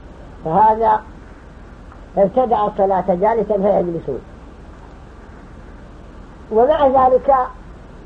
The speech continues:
جلوسهم مستحب، يعني تحقيقا للائتمام وبعدا عن التقديس والتعظيم له كما تفعل فارس والروم،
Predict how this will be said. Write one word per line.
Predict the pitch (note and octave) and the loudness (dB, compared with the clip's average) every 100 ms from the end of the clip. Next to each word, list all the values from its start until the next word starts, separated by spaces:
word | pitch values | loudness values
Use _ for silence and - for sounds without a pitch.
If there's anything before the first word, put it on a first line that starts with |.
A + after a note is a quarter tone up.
| - | -6
جلوسهم | D4 D#4 C4 C4+ C4 C#4 C4 C4+ C4+ - - | -2 4 4 4 2 0 0 -4 -6 -14 -10
مستحب، | F#3+ D#3 - C#3 - C#3+ - - - - - - - - - - - - - - - - - - - - - - - | -6 -6 -6 -10 -8 -10 -10 -18 -20 -20 -20 -20 -20 -20 -20 -20 -20 -20 -20 -20 -20 -20 -20 -20 -20 -20 -20 -14 -4
يعني | F#3+ A3+ | -2 0
تحقيقا | B3 - - D4+ - A#3 A3 A3 - - - - - | -2 -4 -2 -2 0 0 0 -4 -12 -20 -20 -18 -4
للائتمام | G3 A3 A3 - F#3+ F#3+ B3+ A3 D3 - - - - - - - - - - - | -2 2 0 2 0 2 2 2 -2 -12 -20 -20 -20 -20 -20 -20 -20 -20 -8 2
وبعدا | A3 C#4 D4+ A3 A#3 A3+ A3 G#3 - - - - - | 2 2 0 0 0 0 -4 -12 -20 -20 -20 -20 -14
عن | D#3 G3 G#3+ | -4 0 0
التقديس | G#3 A3+ G3+ A3+ G#3 - - - - - - - | 0 -2 0 0 0 -2 -18 -20 -18 -18 -18 -8
والتعظيم | G#3+ G3+ G#3+ G#3 G#3+ A3 G#3+ | -2 0 0 -2 0 0 0
له | A3 A3 G#3 G#3+ G#3 - - - - - - - - | 0 2 2 2 0 -4 -16 -20 -20 -20 -20 -20 -4
كما | G3 G3+ | -2 0
تفعل | G3+ G3+ G3+ G#3+ | 0 2 2 2
فارس | G3+ G3+ G3 | 2 0 0
والروم، | G3 F3 A#3 B3 | -2 -2 -2 -4